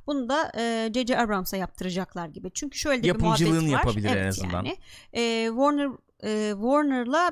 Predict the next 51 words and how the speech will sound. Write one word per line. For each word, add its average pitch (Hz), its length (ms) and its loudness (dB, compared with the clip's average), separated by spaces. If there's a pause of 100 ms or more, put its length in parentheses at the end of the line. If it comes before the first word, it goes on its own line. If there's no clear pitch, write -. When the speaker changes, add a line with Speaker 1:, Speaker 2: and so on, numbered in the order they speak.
Speaker 1:
bir 269 60 -2
an-, 226 300 -4
Warner 254 280 0
Media 240 340 0
ile 277 180 -4
bir 285 60 0
anlaşma 226 460 -4
yapmış - 480 -8
beş 240 300 -2
yıllığına 185 500 -4 (300)
Speaker 2:
Hı - 60 -4
hı. 214 60 0
Speaker 1:
J 214 80 0
J 196 140 -2
Abrams. 202 500 -2 (360)
E, 214 60 -6 (640)
beş 285 260 -2
yıl 202 120 -8
boyunca 196 220 -4
sizinle 226 400 -4 (200)
projeler 302 360 2
geliştireceğim. 294 680 -4
Bunun 302 140 -4
karşılığında 254 580 -4
beş 247 220 -4
yüz 233 120 -10
milyonu 240 560 -6 (400)
alırım 175 380 -4 (320)
şeklinde. 190 560 -8 (500)
Hani 220 280 -8
bunun 277 360 -2 (180)
dahilinde 208 500 -2
böyle 214 220 -2
bir 185 40 -8
şey 269 160 -4
yapıyor 240 280 -2
olabilir 240 360 -2
mi 202 120 -6
diye. 294 100 -2
Hatta 349 500 -4
bugün 302 220 -4
bir 285 80 -4
iki - 160 -10
şey 311 180 -4
daha 311 200 0
gördüm. 262 200 4
Speaker 2:
Beş 180 120 0
yüz 175 60 2
milyonu 170 280 0
alırım 170 460 -2
derken? 180 420 -2